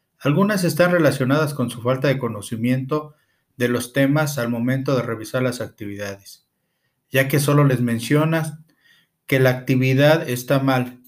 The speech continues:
pero no les indican el por qué y por consiguiente no hay una retroalimentación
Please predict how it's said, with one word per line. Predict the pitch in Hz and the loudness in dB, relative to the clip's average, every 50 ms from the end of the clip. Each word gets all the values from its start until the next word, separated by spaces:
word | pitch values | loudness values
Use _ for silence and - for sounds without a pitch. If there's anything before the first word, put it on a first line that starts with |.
| _ _ _ _ _ _ | _ _ _ _ _ _
pero | 135 131 135 135 | -4 -2 0 0
no | 139 160 170 | 0 0 0
les | 170 160 - - | 0 -2 -2 -2
indican | 135 135 135 160 165 160 - 165 156 143 139 | -2 -2 -2 -2 -4 -2 -2 0 0 2 2
el | 123 117 113 117 | 0 0 -2 -4
por | - 120 110 - - | -4 -4 -2 -4 -2
qué | - 151 160 175 202 196 - - _ _ _ _ _ _ _ _ _ | 0 0 2 2 0 -2 -6 -14 _ _ _ _ _ _ _ _ _
y | - 147 | -6 -6
por | 143 143 147 131 127 | -4 -4 -4 -4 -4
consiguiente | - 135 131 135 - 143 135 151 165 170 165 185 185 185 - | -2 -4 -4 -4 -4 -4 -2 -2 -2 -4 -2 -2 -4 -2 -2
no | 143 143 151 165 | 0 0 2 2
hay | 170 170 180 | 2 0 -2
una | 180 180 170 | -2 -2 -2
retroalimentación | 151 131 123 120 123 123 123 117 117 117 120 117 117 - 120 113 - - 139 147 151 151 - | 0 0 0 0 0 -2 -2 -2 -2 -2 -4 -4 -4 -4 -6 -6 -4 -2 -2 -2 -2 -4 -8